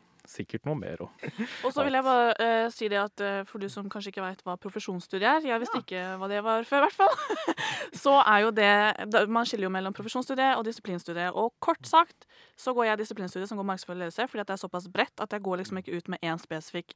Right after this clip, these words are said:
Speaker 2: tittel.
Speaker 1: Ja.
Speaker 2: Mens du som studerer vernepleie, du blir jo en vernepleier, og
Speaker 1: Ja.
Speaker 2: derfor er det da profesjonsstudie, fordi du har konkret tittel.
Speaker 1: Mm.
Speaker 3: Ja.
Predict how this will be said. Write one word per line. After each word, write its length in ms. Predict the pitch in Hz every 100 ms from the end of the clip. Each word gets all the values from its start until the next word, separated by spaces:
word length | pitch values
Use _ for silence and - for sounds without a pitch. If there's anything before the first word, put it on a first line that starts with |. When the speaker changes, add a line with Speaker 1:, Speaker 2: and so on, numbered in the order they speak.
| _ -
Speaker 2:
tittel. 400 | 165 - 214 208 - -
Speaker 1:
Ja. 60 | - -
Speaker 2:
Mens 220 | 214 233
du 100 | 233 220
som 140 | 220
studerer 320 | 226 220 202
vernepleie, 400 | 202 185 175 226
du 120 | 226 277
blir 180 | 285
jo 100 | 277
en 160 | 285 285
vernepleier, 500 | 269 220 220 262 359
og 80 | 247
Speaker 1:
Ja. 60 | 220
Speaker 2:
derfor 140 | -
er 80 | 214
det 20 | 190
da 80 |
profesjonsstudie, 560 | 196 208 202 180 170 196
fordi 200 | 214 190
du 100 | 190
har 320 | 180 160 170 - - _
konkret 380 | - 220 - 165
tittel. 260 | - - - _ _ 139
Speaker 1:
Mm. 80 |
Speaker 3:
Ja. 80 | 135